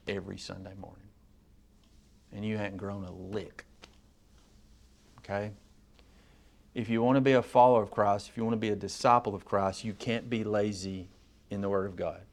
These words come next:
You gotta apply yourself, and it's not, not gonna come easy. It's not what you wanna do.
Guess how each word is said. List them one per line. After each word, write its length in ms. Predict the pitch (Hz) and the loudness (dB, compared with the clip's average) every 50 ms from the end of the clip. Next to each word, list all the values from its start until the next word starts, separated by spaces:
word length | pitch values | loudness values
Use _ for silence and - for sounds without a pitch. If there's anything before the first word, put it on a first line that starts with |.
| _ _ _ _ _ _ _ _ - - _ - - _ _ _ - - _ _ _ - - _ _ _ - _ _ _ - _ _ _ | _ _ _ _ _ _ _ _ -20 -20 _ -20 -20 _ _ _ -20 -20 _ _ _ -20 -20 _ _ _ -20 _ _ _ -20 _ _ _
You 140 | - 110 104 | -10 -8 -2
gotta 220 | 98 110 107 104 104 | 2 2 4 4 2
apply 300 | 98 - 113 104 104 98 | 2 2 4 4 4 4
yourself, 520 | 98 101 98 - - 101 98 101 98 - - - | 2 -2 -4 -4 -2 -2 -2 -2 -4 -8 -14 -16
and 140 | - 110 101 | -14 -10 -10
it's 320 | 101 98 90 - - - - - | -8 -10 -10 -12 -16 -16 -10 -6
not, 420 | 104 107 107 110 113 107 - - - - 104 98 - - - - - - - - - - _ _ - - | -4 -2 0 0 0 0 -2 -4 -10 -14 -14 -14 -14 -16 -20 -20 -20 -20 -20 -20 -20 -20 _ _ -10 -4
not 360 | 113 113 113 117 113 98 - | 0 2 4 4 4 2 0
gonna 180 | 110 101 95 90 | -4 -6 -6 -6
come 200 | - 95 92 90 | -8 -10 -10 -10
easy. 380 | 90 90 90 - 98 92 107 120 - _ - _ _ _ _ _ | -10 -12 -14 -16 -18 -20 -20 -20 -20 _ -20 _ _ _ _ _
It's 140 | - - | -14 -6
not 340 | - 110 110 107 113 113 - | -2 0 2 2 2 2 2
what 140 | 117 110 87 | 0 -2 -2
you 140 | 98 98 95 | -4 -6 -8
wanna 180 | 95 90 87 | -8 -8 -8
do. 260 | 85 87 69 - - | -10 -10 -10 -12 -12